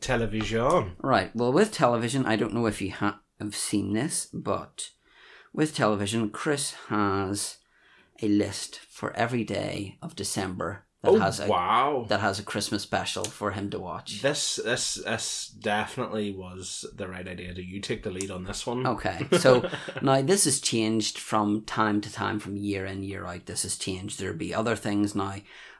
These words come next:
Speaker 2: Obviously, if I was to go through this, um, which I will do in a second, like, day one, I haven't got to, because there's new things that have come in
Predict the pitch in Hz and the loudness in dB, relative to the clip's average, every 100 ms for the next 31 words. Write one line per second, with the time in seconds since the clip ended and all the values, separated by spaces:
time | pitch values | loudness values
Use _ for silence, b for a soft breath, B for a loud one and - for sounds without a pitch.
0 | B 117 110 - 98 92 87 104 - 104 | B 0 2 0 -2 -2 -4 -4 -2 -2
1 | 98 127 123 120 123 - - - - 98 | -2 -2 0 0 0 -2 -4 -6 -4 -2
2 | 95 95 101 104 92 92 - 90 98 - | -2 -2 -4 -4 -4 -6 -8 -8 -4 -2
3 | 98 104 110 107 B B B B - 92 | -2 0 -2 -2 B B B B -4 -4
4 | - - - 110 110 101 98 104 95 101 | -4 -6 0 4 4 4 2 -2 -2 -4
5 | 101 101 85 90 - 104 104 110 _ _ | -2 -4 -4 -6 -4 -2 -2 -2 _ _
6 | 110 - - 92 95 95 - - _ _ | -4 -4 -4 -4 -4 -10 -12 -18 _ _
7 | _ _ _ _ _ - - 135 127 120 | _ _ _ _ _ -6 2 2 2 4
8 | 131 135 135 135 113 104 98 92 - 104 | 6 6 4 2 2 0 -2 -6 -2 0
9 | 101 - 104 101 104 | 0 -2 -4 -4 -4